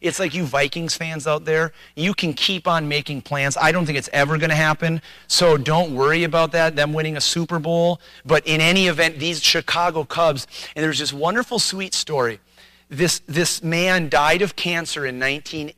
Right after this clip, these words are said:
eighty. Think about that, nineteen eighty. And his son,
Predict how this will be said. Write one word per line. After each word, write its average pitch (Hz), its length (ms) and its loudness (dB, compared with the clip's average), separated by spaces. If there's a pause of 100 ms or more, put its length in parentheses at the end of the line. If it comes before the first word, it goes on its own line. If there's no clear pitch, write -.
eighty. 127 500 -8 (260)
Think 151 200 -8
about 123 180 -4
that, - 220 -6
nineteen 147 680 -8 (100)
eighty. 117 380 -14 (1200)
And 135 160 -4
his 190 320 -4
son, 139 600 -4